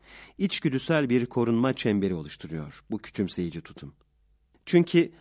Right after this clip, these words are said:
Araplardan daha uzun olan boyları, şaşılacak kadar düzgün hatlarıyla Sulubilerin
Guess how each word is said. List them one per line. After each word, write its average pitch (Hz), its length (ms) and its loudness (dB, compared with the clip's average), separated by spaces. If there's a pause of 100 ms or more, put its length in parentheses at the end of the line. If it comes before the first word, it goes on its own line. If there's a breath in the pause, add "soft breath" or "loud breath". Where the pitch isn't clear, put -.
(140 soft breath)
Araplardan 151 720 4
daha 117 220 2
uzun 147 280 4
olan 104 400 2
boyları, 80 460 -6 (480)
şaşılacak 147 600 4
kadar 131 380 2
düzgün 101 360 0
hatlarıyla 101 680 0 (280 loud breath)
Sulubilerin 160 840 4